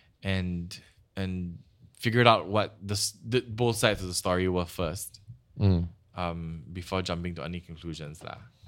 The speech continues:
Speaker 2: Mm.
Speaker 1: And be more gracious about it, I guess. Would I still have made fun of him for the rest of my life?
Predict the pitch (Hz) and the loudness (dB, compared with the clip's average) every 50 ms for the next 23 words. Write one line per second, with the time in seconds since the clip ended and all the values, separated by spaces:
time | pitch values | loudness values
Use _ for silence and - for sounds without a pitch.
0 | - _ - 107 95 92 87 90 87 90 90 87 85 85 82 80 - - - - | -20 _ -2 0 2 2 2 2 0 -2 -4 -6 -6 -8 -8 -10 -12 -14 -14 -12
1 | - - - - - - - - - - - - - - - - - - 98 92 | -10 -8 -10 -10 -8 -8 -8 -8 -8 -10 -12 -12 2 8 12 12 12 12 10 6
2 | 95 95 92 82 87 85 82 - - 90 82 - 87 80 82 85 - - 82 73 | 0 -2 -2 -2 -4 -4 -2 -2 2 8 8 8 10 10 8 6 6 4 -2 -4
3 | - - - - - 80 80 - 101 - - - _ _ - - - - - - | -6 -8 -10 -8 -8 -8 -8 -10 -12 -14 -18 -20 _ _ -20 -20 -20 -20 -20 -20
4 | - - - - 180 208 220 220 220 - 233 226 233 208 175 190 196 190 165 151 | -20 -8 -2 4 8 8 8 8 8 6 8 8 8 8 10 10 8 8 10 10
5 | 190 185 196 190 160 160 185 185 185 180 165 160 143 147 151 165 - - 143 139 | 10 10 10 10 10 10 10 10 10 10 8 10 10 10 10 10 8 6 6 8
6 | 139 135 135 131 139 147 160 170 160 - - - - - | 8 8 10 10 10 10 8 6 4 0 -8 -12 -14 -16